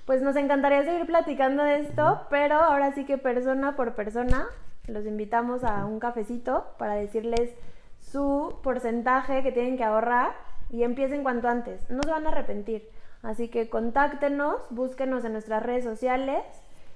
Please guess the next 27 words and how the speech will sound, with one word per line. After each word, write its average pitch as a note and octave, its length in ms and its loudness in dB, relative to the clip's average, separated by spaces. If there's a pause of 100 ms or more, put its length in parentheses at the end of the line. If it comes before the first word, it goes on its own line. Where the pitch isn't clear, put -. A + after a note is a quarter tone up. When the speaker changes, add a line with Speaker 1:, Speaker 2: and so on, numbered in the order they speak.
(160)
Speaker 1:
Facebook, C#4 680 0 (120)
R B3 360 0
S B3 120 -2
Seguros, B3+ 540 2 (300)
Instagram, A#3+ 680 4 (420)
arroba A3+ 480 2
R A3+ 360 4
S A3+ 180 6
Seguros G#3+ 380 -4
guion G#3+ 280 10
bajo, C#4 480 10 (340)
nuestra A3 360 -2
página B3 320 0
de A#3 60 0
internet, A3 560 -4
w G#3+ 340 -4
w G#3+ 360 -6
w G3+ 360 -6
punto G3+ 560 -10
r A3 340 -4
s A3 180 -6
guion G#3+ 260 -6
medio G#3+ 280 -8
seguros G3+ 420 -10
punto G#3+ 340 -10
m C4 260 -6
x, C#4+ 200 -8